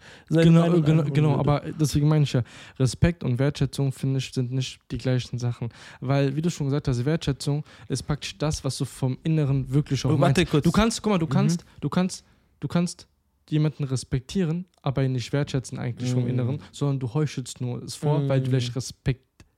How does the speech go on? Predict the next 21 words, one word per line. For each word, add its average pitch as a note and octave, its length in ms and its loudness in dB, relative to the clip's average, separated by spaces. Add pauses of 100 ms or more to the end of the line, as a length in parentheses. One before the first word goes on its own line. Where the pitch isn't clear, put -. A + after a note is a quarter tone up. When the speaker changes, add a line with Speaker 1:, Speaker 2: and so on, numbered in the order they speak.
(420)
Speaker 2:
zeigst - 560 -6
aus A#2+ 160 -4
Furcht. - 480 -8 (320)
Speaker 1:
Mm. A3 300 2
Speaker 2:
Oder C3+ 180 4
Respekt C3 600 -2
zeigst D3+ 460 -2 (240)
aus - 340 -2 (160)
der C3 80 0
Gewohnheit B2 640 0
her, E3 140 2
Speaker 1:
Mm. C3 340 -2
Speaker 2:
aber B2+ 160 2
es A#2 120 0
nicht A#2+ 180 -2
wertschätzt. C3+ 400 -2 (160)
Ich D3+ 120 -2
bin A#3 160 2
zu G#3 160 0
Hause, C#3+ 380 2 (140)
okay? D#3+ 380 0